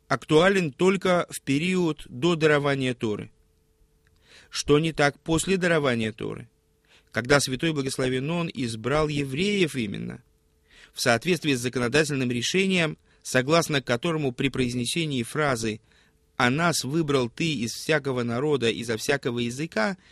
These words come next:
необходимо подразумевать Маймад Гар Синай, предстояние Всевышнему у горы Синай,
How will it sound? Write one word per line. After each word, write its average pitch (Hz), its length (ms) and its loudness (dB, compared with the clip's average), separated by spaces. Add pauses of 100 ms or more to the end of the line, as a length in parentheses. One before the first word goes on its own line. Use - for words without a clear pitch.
(320)
необходимо 139 920 0 (280)
подразумевать 131 1000 0 (300)
Маймад 147 480 0
Гар 143 200 2
Синай, 120 480 -4 (340)
предстояние 143 680 2
Всевышнему 156 680 -4
у 135 40 -4
горы 139 260 -2
Синай, 131 460 -2